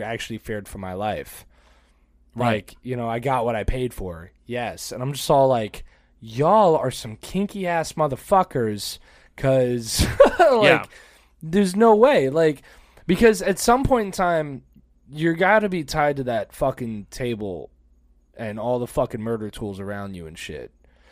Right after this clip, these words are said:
Speaker 1: When you're thinking, like, "I paid for this to happen,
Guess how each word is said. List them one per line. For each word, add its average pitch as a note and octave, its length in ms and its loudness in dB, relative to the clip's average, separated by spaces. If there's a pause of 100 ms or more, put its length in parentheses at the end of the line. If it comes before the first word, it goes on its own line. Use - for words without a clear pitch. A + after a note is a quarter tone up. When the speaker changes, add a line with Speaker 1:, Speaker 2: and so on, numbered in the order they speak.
(220)
Speaker 1:
When B2 120 -6
you're F3 180 2
thinking, D3 600 -6
like, A2+ 420 -6 (1200)
"I C3 80 -2
paid F3 300 0
for E3 80 -10
this C#3+ 200 -6
to B2+ 60 -10
happen, A#2 640 -8